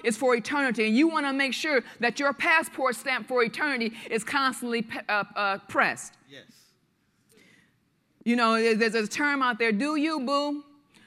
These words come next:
Speaker 1: Do you?"
Speaker 2: <laughs>
Speaker 1: What does that mean? Disregard everybody else. Now, there's a time where we have to focus in on the things of God.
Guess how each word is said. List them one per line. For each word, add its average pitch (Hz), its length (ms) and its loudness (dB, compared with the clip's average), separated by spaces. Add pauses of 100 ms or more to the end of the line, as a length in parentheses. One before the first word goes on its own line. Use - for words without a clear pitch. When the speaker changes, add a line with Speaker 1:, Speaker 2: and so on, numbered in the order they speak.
(180)
Speaker 1:
Do 311 320 2
you?" 269 540 -2 (380)
Speaker 2:
<laughs> 160 80 -20 (1800)
Speaker 1:
What 285 180 2
does 294 140 0
that 269 180 2
mean? 226 500 -2 (600)
Disregard 320 680 2
everybody 254 600 2
else. 160 580 -4 (920)
Now, 226 120 0
there's 269 180 4
a 294 60 -6
time 330 280 2
where 285 100 -2
we 311 140 -2
have 285 140 -2
to 247 80 -8
focus 269 400 -2
in 277 160 -2
on 262 80 -2
the 240 80 -4
things 262 240 -4
of 220 140 -4
God. 247 400 0